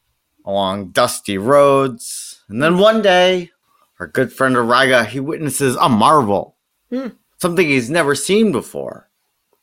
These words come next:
Speaker 1: A chariot.
Speaker 2: Hmm.
Speaker 1: And its golden wheels, Kit, they spin like the sun itself. And the
Speaker 2: Oh.
Speaker 1: horses,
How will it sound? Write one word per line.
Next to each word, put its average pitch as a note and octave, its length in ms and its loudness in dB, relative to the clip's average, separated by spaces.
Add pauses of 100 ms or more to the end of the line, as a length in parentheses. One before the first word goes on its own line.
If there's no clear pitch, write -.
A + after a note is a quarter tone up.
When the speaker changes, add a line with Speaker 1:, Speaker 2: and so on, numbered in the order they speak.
(600)
Speaker 1:
A A#2 80 -2
chariot. F#3 840 2 (420)
Speaker 2:
Hmm. G#3 320 -2 (580)
Speaker 1:
And D#3 140 2
its C3 160 -2
golden D#3 600 -2
wheels, D#3 760 -2 (1080)
Kit, E3+ 320 0
they D#3 120 0
spin G3 600 0
like D#3 220 -2
the B2+ 100 -6
sun C#3 440 -4
itself. - 720 -2 (300)
And F3+ 120 0
the F#3 40 2
Speaker 2:
Oh. F3 100 -4
Speaker 1:
horses, F#3 640 -2